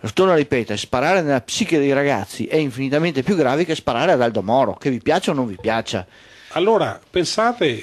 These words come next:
Speaker 2: se un vescovo dice, aperte virgolette, "le giovani religiose vengono sradicate dalla loro cultura",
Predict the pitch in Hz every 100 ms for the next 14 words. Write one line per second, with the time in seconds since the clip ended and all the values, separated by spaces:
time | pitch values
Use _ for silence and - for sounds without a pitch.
0 | - - - 175 175 139 208 202 - 160
1 | 127 123 151 - 139 - 120 139 156 156
2 | 135 131 123 117 110 - 95 - - -
3 | - - 127 127 139 135 120 - 156 214
4 | 180 143 117 117 104 139 185 - 135 151
5 | - 147 147 151 143 131 113 - 156 190
6 | 196 208 131 107 104 135 131 127 120 123
7 | 117 - 113 - 117 98